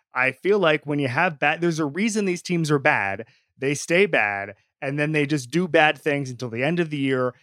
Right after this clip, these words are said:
and one team gets to be less bad. So making predictions on that, to me, feels a little bit premature, unless one of these teams magically solves it. Now, the question is, do the Dallas Cowboys solve it? I don't know the answer to it. I'm not totally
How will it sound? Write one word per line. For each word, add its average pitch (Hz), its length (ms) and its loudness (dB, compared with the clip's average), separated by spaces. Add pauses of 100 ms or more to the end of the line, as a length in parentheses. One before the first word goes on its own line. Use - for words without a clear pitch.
(120)
and 117 180 -8
one 156 200 0
team 147 220 -2
gets 131 200 -2
to 135 60 -10
be 120 100 -2
less 110 220 -4
bad. - 240 -12
So 104 80 -10
making 165 320 2
predictions 143 600 -2
on 117 200 -2
that, 107 260 0 (440)
to 139 100 -4
me, 135 460 2
feels 123 320 -2
a 123 40 -2
little 120 140 -4
bit 107 180 -14
premature, 107 460 -8
unless 113 260 -6
one 143 120 0
of 139 40 0
these 135 120 -2
teams 131 240 -6
magically 120 420 -2
solves 98 340 -6
it. - 120 -16
Now, 117 240 2 (260)
the 139 60 -6
question 175 360 0
is, 143 120 0
do 156 160 2
the 143 80 2
Dallas 127 280 2
Cowboys 110 380 -2
solve 98 280 -4
it? - 100 -16 (140)
I 139 160 4
don't 151 360 -2
know 127 540 2 (260)
the 123 140 0
answer 143 260 0
to 165 200 0
it. 165 140 0 (300)
I'm 127 260 0
not 131 280 0 (200)
totally 120 680 -6